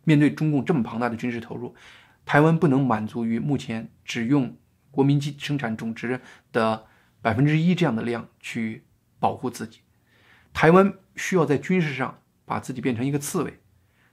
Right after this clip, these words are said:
他说呢，哪怕中共是个狮子，我们也知道狮子不喜欢吃刺猬。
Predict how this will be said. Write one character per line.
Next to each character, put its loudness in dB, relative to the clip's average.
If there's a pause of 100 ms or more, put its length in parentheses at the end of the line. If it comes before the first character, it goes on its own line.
(120)
他 0
说 2
呢， 0 (280)
哪 4
怕 2
中 2
共 4
是 -6
个 -2
狮 -4
子， -18 (280)
我 -2
们 2
也 0
知 -8
道 -4
狮 -4
子 -10 (140)
不 -2
喜 -8
欢 -10
吃 -14
刺 -16
猬。 -18